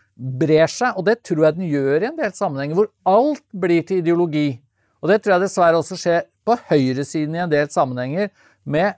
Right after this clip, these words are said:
med noe av det Trump står for, da alt er ideologi, fakta er ikke så interessant.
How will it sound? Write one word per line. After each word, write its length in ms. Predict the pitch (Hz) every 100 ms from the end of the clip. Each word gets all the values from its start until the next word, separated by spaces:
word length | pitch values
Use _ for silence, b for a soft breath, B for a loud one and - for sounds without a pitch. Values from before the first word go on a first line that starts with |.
| -
med 400 | 160 151 165 185
noe 300 | 185 143 175
av 80 | 226
det 140 | 175 170 -
Trump 440 | - 151 147 185 -
står 320 | - 143 131
for, 220 | 196 233 _ _ -
da 140 | 196 _ -
alt 320 | 190 277 - -
er 240 | 175 165 175
ideologi, 420 | 165 196 180 180
fakta 540 | 214 - 156 - - 185
er 100 | -
ikke 160 | -
så 80 | 190
interessant. 840 | 190 226 - 262 277 - _ _